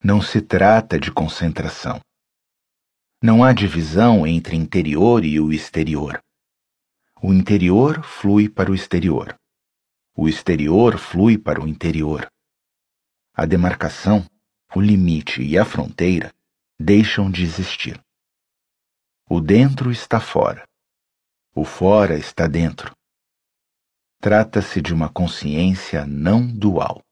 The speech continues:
A concentração é uma consciência dual. É por isso que ela leva ao cansaço. É por isso que,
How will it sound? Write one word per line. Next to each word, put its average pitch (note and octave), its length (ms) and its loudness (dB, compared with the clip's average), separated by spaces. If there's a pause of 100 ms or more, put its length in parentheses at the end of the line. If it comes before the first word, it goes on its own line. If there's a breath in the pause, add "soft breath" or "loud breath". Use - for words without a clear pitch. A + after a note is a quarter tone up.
(1600)
A F#2 120 -2
concentração F#2 880 0
é D2+ 60 -2
uma D2+ 180 -6
consciência F#2 800 0
dual. C#2 400 -6 (1160)
É F#2 80 0
por A#2 200 2
isso C3 320 4
que - 140 -4
ela D#2 180 2
leva F2 380 2
ao D2+ 140 -6
cansaço. - 760 -8 (880)
É F#2+ 100 -2
por G#2 220 2
isso C3+ 400 2
que, D2+ 300 -4